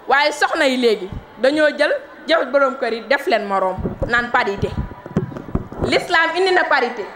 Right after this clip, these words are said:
waaye fenn la indee parité, muy lépp loo xam ne bu ko góor defee am ci tiyaaba,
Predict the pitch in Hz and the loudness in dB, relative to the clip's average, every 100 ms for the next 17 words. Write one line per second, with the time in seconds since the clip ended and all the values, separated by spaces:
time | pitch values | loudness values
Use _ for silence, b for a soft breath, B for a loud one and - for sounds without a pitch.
0 | - - 247 269 - 370 370 320 285 254 | -10 -2 0 2 2 4 4 2 4 4
1 | 240 247 220 - 180 - - - - 220 | 4 2 0 -2 -6 -8 -20 -20 -4 2
2 | 302 508 - 247 330 - 359 330 320 330 | 2 2 -2 2 2 2 4 4 4 2
3 | 285 247 269 330 294 320 302 302 254 185 | 0 0 0 0 2 2 2 0 -2 -4
4 | - B B - 339 339 330 294 262 233 | -12 B B -2 -2 -2 -2 2 2 4